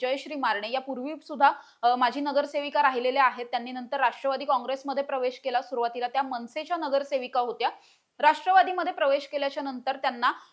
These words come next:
यंदाच्या वर्षी सुद्धा त्या निवडणुकीसाठी इच्छुक होत्या. अ, सगळ्याच उमेदवारांप्रमाणे त्यांनी सुद्धा या ठिकाणी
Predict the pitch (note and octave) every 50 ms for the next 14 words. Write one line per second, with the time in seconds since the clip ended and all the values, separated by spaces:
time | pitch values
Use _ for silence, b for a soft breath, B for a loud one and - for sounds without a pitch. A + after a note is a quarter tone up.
0 | b - A#3+ D4 D4 D#4 F4 F#4 F#4 G4+ F#4+ F4 D#4 D4 - E4 - - D4 C#4+
1 | D4 D4+ D4+ C#4+ C#4+ C4+ C4 C4+ C4 C4 C4+ C#4 C#4+ C#4 C#4 C4 C4+ D4+ - -
2 | C4+ - _ - E4 E4 E4 D#4 C#4 C#4 C4+ C4+ C4+ b b b b b b b
3 | A#3 A#3+ B3+ B3 - C#4 C4 D4+ E4+ E4+ F4 D#4 D4+ D#4 C#4+ D4 D4 C#4+ C#4+ D4
4 | D4 C#4+ - C#4 B3+ C4+ C4 C4+ C#4+ C#4 C#4 B3 A3+ A#3+ C4+ C#4 C#4 C#4+ A#3+ D4
5 | C#4+ C4+ C4+ C4+ B3 - B3+ C4 C#4 D4